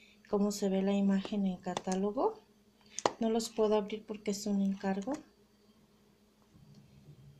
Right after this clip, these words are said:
Y un juego de tazones de vidrio X-Shell. También les estaré dejando por allí la imagen de cómo se ve el juego de los tazones. Contiene cinco piezas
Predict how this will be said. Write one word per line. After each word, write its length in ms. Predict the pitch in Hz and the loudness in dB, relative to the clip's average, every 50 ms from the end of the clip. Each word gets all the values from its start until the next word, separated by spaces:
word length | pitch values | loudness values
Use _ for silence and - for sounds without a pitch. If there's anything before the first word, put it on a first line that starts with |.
| - - - | -14 -2 2
Y 220 | 262 262 262 262 | 4 6 8 8
un 160 | 262 262 254 | 8 6 6
juego 340 | 254 247 233 226 220 240 240 | 4 4 4 4 6 4 4
de 140 | 233 226 220 | 4 4 2
tazones 680 | 226 - 202 196 196 - 226 214 214 220 226 214 202 | 2 2 2 2 2 0 2 2 2 2 0 0 2
de 140 | 202 196 190 | 2 2 2
vidrio 560 | 196 208 202 208 220 240 269 311 381 - - - _ - - - - - - | 2 0 0 0 2 2 2 2 2 -2 -6 -16 _ -20 -20 -20 -20 -6 -6
X-Shell. 520 | 196 196 - - - - - 226 240 285 | -6 -6 -6 -6 -4 0 2 2 2 2
También 320 | 294 - 233 226 226 220 220 | 2 2 4 4 4 4 4
les 140 | 220 214 214 | 2 0 -2
estaré 340 | - - - 208 196 196 | -6 0 2 2 2 4
dejando 460 | 196 202 202 - 202 202 208 208 208 - | 2 0 0 0 0 2 2 0 0 0
por 120 | 190 185 | 0 0
allí 200 | 185 185 185 196 | 2 2 2 2
la 140 | 196 196 196 | 2 2 4
imagen 420 | 196 196 196 190 196 - 208 208 | 4 4 2 2 0 0 0 0
de 140 | 196 190 190 | 0 0 0
cómo 240 | - 190 196 202 202 | 2 2 4 4 2
se 180 | 196 - 196 | 2 0 0
ve 220 | 180 190 196 196 190 - - - - - - - - - _ | 2 2 0 0 -2 -8 -18 -14 -12 -12 -12 -12 -20 -12 _
el 140 | - 196 190 | 0 0 2
juego 300 | 196 202 202 196 202 196 | 4 2 4 4 4 4
de 80 | 196 190 | 4 4
los 240 | 185 185 - - | 2 0 -2 -4
tazones. 760 | - 185 185 - 208 202 214 247 311 415 - - - - - _ _ _ - - - - _ _ | -6 -6 -6 -4 -2 0 2 2 2 2 0 -6 -14 -18 -20 _ _ _ -20 -20 -20 -20 _ _
Contiene 440 | - 196 190 196 208 214 208 208 | 0 0 2 4 4 4 4 4
cinco 440 | 202 202 - 214 202 202 208 202 202 | 2 0 0 -2 0 0 -2 -4 -2
piezas 560 | - 226 247 254 254 - 285 285 285 - - | 0 2 2 2 4 2 2 2 2 -2 -6